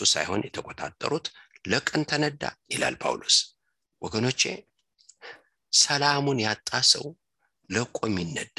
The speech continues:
ነው። ከቁጥጥር ውጪ የወጣ ሁኔታው የሚነዳው፣ ችግሩ የሚነዳው፣ እ? ችግሩ የሚያናገረው፣ የምትናገሩትን የምትሉትን ነገር ከችግሩ ውስጥ የወጣ፣ ችግሩ የሚነዳችሁ። አዎ፣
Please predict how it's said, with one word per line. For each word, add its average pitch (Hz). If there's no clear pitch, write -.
ነው። -
ከቁጥጥር -
ውጪ 110
የወጣ -
ሁኔታው 120
የሚነዳው፣ -
ችግሩ 120
የሚነዳው፣ -
እ? 107
ችግሩ -
የሚያናገረው፣ -
የምትናገሩትን 123
የምትሉትን 120
ነገር 143
ከችግሩ 135
ውስጥ -
የወጣ፣ -
ችግሩ -
የሚነዳችሁ። -
አዎ፣ -